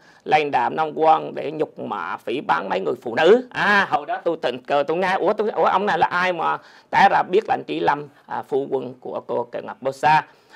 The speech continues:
À, tuy nhiên tôi cũng không để ý đâu, tại vì tôi bận nhiều chuyện khác. Có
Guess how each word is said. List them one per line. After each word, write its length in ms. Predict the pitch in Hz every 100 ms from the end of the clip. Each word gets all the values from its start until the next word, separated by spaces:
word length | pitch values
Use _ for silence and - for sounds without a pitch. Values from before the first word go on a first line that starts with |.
| -
À, 180 | - 160
tuy 100 | 220
nhiên 220 | 226 233 226
tôi 140 | 214
cũng 140 | 196
không 200 | 185 185
để 120 | 160 180
ý 140 | 220
đâu, 200 | 202 208 -
tại 160 | - 104
vì 100 | 135
tôi 240 | 135 147 147 -
bận 260 | 95 101
nhiều 240 | 123 113 110
chuyện 120 | 98 82
khác. 200 | 151 175
Có 100 | 190